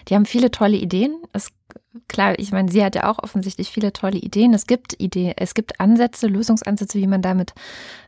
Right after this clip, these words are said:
ähm, in Zukunft umgehen kann. Die Frage ist natürlich immer, wie lange <laughs> dauert das, ähm, bis, bis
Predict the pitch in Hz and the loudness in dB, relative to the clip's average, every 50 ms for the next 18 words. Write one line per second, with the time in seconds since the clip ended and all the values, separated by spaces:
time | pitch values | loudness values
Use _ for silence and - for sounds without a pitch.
0 | _ - 190 185 185 185 180 185 185 - 185 - - 185 185 - - 202 220 226 | _ 0 2 4 4 2 2 0 -2 -2 -4 -2 -2 -4 -4 -2 0 2 4 4
1 | 233 226 226 - - 214 208 190 - - 185 180 202 208 202 - 202 - - 202 | 4 4 2 2 2 2 2 2 0 -2 -2 0 0 0 0 -2 -2 -2 -2 -2
2 | 190 - - 196 - - 196 185 185 185 185 - - - - - - - _ _ | -2 -2 -4 -4 -4 -4 -6 -6 -6 -6 -8 -10 -16 -20 -20 -20 -20 -20 _ _
3 | _ _ _ - 208 185 214 220 233 226 226 226 220 202 - 196 180 202 226 196 | _ _ _ -8 -2 2 4 4 6 6 6 4 4 4 2 0 2 2 2 0
4 | 185 - - - - - - 214 208 - - - - 254 185 190 180 175 180 180 | 0 -4 -10 -12 -8 -4 -2 0 0 0 0 0 0 0 0 0 -2 -4 -6 -6
5 | - 185 190 - - - _ - 190 190 - - - - - - - | -6 -8 -8 -10 -12 -12 _ -6 -6 -6 -8 -12 -18 -20 -20 -20 -20